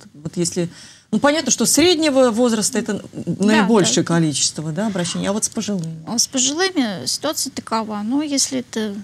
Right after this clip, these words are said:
Speaker 2: там, работающий пенсионер, там что-то такое, да,
Speaker 1: Мгм.
Speaker 2: могут быть обращения. Но здесь замечена другая тенденция.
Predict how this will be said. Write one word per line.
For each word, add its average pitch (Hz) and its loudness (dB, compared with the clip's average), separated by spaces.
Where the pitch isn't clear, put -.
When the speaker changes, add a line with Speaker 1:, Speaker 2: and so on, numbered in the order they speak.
Speaker 2:
там, - -10
работающий 233 -2
пенсионер, 294 0
там 240 -4
что-то - -6
такое, 220 -8
да, 240 -2
Speaker 1:
Мгм. 214 0
Speaker 2:
могут 214 -4
быть 214 -6
обращения. 226 -2
Но 269 -2
здесь 311 -2
замечена 320 0
другая 269 -2
тенденция. 220 -4